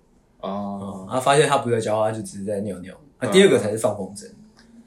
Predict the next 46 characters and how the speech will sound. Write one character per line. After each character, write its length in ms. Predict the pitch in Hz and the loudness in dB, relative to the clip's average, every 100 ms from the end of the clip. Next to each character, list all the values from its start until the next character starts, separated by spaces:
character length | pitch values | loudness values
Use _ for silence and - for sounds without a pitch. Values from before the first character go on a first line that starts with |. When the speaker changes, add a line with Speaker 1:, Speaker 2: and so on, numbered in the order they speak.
| _ | _
Speaker 1:
嗯。 140 | 104 104 | -10 0
Speaker 2:
因 60 | |
为 100 | 147 | 0
第 140 | 151 170 | 4 4
二 60 | |
个 80 | 131 | 4
是 80 | 127 | 2
一 20 | |
个 60 | 120 | 0
小 160 | - | 0
孩 180 | - 78 | -8 -14
子。 140 | - - - - - - - - _ _ _ _ 110 | -16 -20 -20 -20 -20 -20 -20 -20 _ _ _ _ -4
哦， 80 | 113 | 0
Speaker 1:
那 60 | |
是 80 | 120 | 4
我 220 | 147 165 | 6 4
讲 220 | 196 139 110 | 4 -2 -2
的， 140 | 120 | -4
可 100 | 135 | 0
是 100 | 196 | 2
我 220 | 180 - - _ _ - _ - - | 2 -2 -10 _ _ -20 _ -16 -16
长 280 | - 113 107 | -4 -4 -2
得 80 | 113 | -4
跟 160 | 147 175 | -4 -2
你 260 | 135 101 - | -4 -6 -12
讲 200 | - 110 | -6 -6
的 60 | 107 | -2
完 100 | 117 | -4
全 120 | - | -4
不 60 | 262 | 4
一 40 | |
样。 60 | 247 | 8
Speaker 2:
不 40 | |
一 60 | 247 | 8
样 160 | 240 | 8
吗？ 360 | 220 214 214 - - _ - | 6 4 2 -10 -18 _ -4
还 140 | 208 | 4
是 80 | 240 | 6
我 100 | 180 | 6
去 360 | - - 247 | 4 0 2
其 140 | 185 175 | 4 6
他 80 | 185 | 6
地 100 | 180 | 6
方 120 | 185 | 2
听 200 | 180 170 | 2 4
到？ 340 | 156 117 - | 4 2 -8